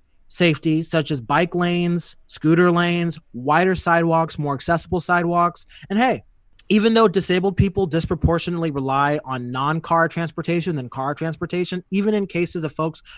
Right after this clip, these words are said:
who do need to drive because they're disabled, keeping parking spaces away from able-bodied people who really should be taking alternatives and giving it to disabled folks who do need to drive is the way to go. I want only disabled parking. You're not disabled, you should be driving. And also improving public transit so that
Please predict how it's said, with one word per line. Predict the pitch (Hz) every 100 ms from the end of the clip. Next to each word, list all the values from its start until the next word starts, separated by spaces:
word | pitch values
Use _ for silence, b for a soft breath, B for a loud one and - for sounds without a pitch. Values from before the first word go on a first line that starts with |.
| B
who | 135
do | 123 151
need | 180
to | 190
drive | 180 185 185
because | - 185
they're | 185
disabled, | 190 202 196 202 - B B B
keeping | 175 165 185
parking | 160 165 175
spaces | 165 165 160 156
away | 131 135
from | 139 135
able-bodied | 117 135 147 151 156
people | 156 156 156
who | 139
really | 117 127 139
should | 143 135
be | 131
taking | 135 135 135
alternatives | 147 135 143 160 165 - B B
and | 135 123
giving | 143 147
it | 147 143
to | 135 127 b -
disabled | 139 147 147 156
folks | 156 151
who | 131
do | 117 151
need | 165
to | 175
drive | 180 175 180 170
is | 131
the | 135
way | 127 131
to | 120
go. | 113
I | 113
want | 185 208 -
only | 180 170
disabled | 139 - 131 113 -
parking. | 107 -
You're | 139
not | 208 185
disabled, | 165 180 165
you | 160
should | 151 147
be | 127
driving. | 120 113 110 113
And | 285
also | 339 320 262 220
improving | 202 185 - 226 220
public | 202 180
transit | - 208 170 156
so | 160
that | 151 151